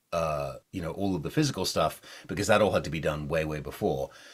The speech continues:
So that was one where then I had to go, okay, and take the performance capture and say that the character that I had created, that I was cast for, that I'd already done some, some vocal stuff for, I now had to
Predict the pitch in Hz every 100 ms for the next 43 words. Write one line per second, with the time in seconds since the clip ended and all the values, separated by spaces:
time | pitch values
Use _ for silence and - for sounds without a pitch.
0 | - - 95 104 110 117 104 95 90 85
1 | 85 92 87 92 90 85 87 120 113 90
2 | 85 82 - 87 - - - - - -
3 | 78 - 165 139 - 90 - 95 92 95
4 | 90 87 76 90 92 92 - _ _ -
5 | 139 139 139 101 104 98 87 80 - 90
6 | 87 80 80 78 78 73 _ 80 76 73
7 | - 147 139 - 90 80 - - - -
8 | 101 101 95 90 82 90 90 85 - 82
9 | 80 - - 78 131 143 87 - 80 -
10 | 87 80 95 101 98 - 92 80 - -
11 | 90 82 76